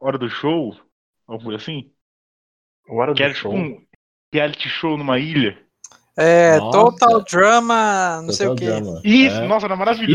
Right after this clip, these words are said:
Speaker 4: Ilha dos
Speaker 1: daí, velho.
Speaker 4: Desafios, Ilha
Speaker 3: Ilha
Speaker 4: dos
Speaker 3: dos
Speaker 4: Desafios.
Speaker 3: Desafios em português, tem nada a ver com o nome norm-, o nome original, né? Mas era muito bom. E-, esse aí, você pode ver como adulto que vai fazer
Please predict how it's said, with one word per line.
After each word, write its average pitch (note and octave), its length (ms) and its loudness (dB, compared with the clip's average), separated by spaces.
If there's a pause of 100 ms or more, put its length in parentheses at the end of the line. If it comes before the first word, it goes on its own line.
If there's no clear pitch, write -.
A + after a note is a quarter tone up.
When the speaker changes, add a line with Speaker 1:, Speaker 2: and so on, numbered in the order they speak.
Speaker 4:
Ilha G#3+ 60 6
dos - 80 -4
Speaker 1:
daí, D3 140 0
velho. G3 140 6
Speaker 4:
Desafios, D#3+ 460 0
Ilha C#3+ 160 0
Speaker 3:
Ilha C#4 180 4
Speaker 4:
dos C4+ 60 2
Speaker 3:
dos C4+ 100 0
Speaker 4:
Desafios. B3+ 100 0 (140)
Speaker 3:
Desafios G#3+ 260 -2
em G#3+ 60 -4
português, F3+ 640 -2
tem E3+ 160 -8
nada B3 360 0
a - 20 -2
ver F3 240 -4
com E3 100 -14
o E3 40 -10
nome D#3 220 -12
norm-, C#3+ 260 -6 (140)
o D#3 80 -4
nome D3 200 -8
original, C#3 520 -6
né? C#3+ 140 -12 (240)
Mas F#3 80 4
era A3+ 140 4
muito C#4+ 400 -2
bom. A3 320 4
E-, G#3+ 60 6
esse D4 500 2
aí, A#3 320 -2
você G3 340 -2
pode G#3 240 -2
ver G3+ 140 -2
como A3 220 0
adulto G3 460 -2
que - 60 -14
vai G#3 100 -4
fazer G3 280 -4